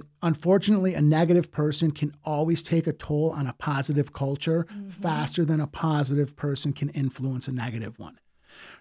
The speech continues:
Speaker 1: Right? So we all know, uh, business and personal lives intertwine.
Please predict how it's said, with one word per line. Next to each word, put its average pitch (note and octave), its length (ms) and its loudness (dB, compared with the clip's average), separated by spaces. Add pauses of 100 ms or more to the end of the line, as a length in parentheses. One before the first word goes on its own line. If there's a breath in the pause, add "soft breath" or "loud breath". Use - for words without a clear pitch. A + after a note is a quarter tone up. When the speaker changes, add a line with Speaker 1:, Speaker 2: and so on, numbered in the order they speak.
(100)
Speaker 1:
Right? D3 200 -10
So E3+ 220 2
we E3 220 6
all G#3+ 180 6
know, E3+ 460 8
uh, D3 360 -2
business E3 540 4
and C#3+ 100 0
personal D#3 420 0
lives C#3 320 -2
intertwine. B2 680 -4